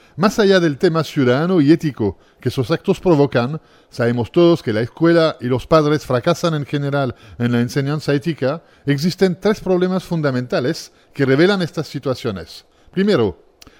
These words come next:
la tremenda brecha social que existe en el país, la más importante del continente, en la cual el cincuenta por ciento de la población gana menos de trescientos cincuenta mil pesos por mes, suma con la cual nadie puede vivir dignamente.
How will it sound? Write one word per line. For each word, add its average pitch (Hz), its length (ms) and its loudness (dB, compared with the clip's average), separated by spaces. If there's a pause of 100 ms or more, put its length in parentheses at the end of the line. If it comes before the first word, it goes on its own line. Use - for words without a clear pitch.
la 135 140 2
tremenda 165 380 0
brecha 170 320 0
social 180 420 -4
que 156 100 -6
existe 147 300 -4
en 160 60 -2
el 143 120 -2
país, 107 440 -4 (320)
la 123 120 0
más 196 200 0
importante 180 480 -2
del 160 100 0
continente, 127 680 -6 (300)
en 123 140 -4
la 139 100 -2
cual 185 320 0
el 127 140 -4
cincuenta 196 560 -4
por 165 140 -8
ciento 156 340 -6
de 135 80 -2
la 127 80 0
población 131 600 -2 (220)
gana 143 260 0
menos 196 280 4
de 160 100 0
trescientos 165 520 -6
cincuenta 143 420 -6
mil 143 140 -6
pesos - 340 -8
por 127 180 -4
mes, 92 320 -14 (260)
suma 175 340 -2
con 127 180 -4
la 127 100 -2
cual 156 380 -6
nadie 147 480 -4
puede 139 260 -4
vivir 135 280 -2
dignamente. 117 640 -8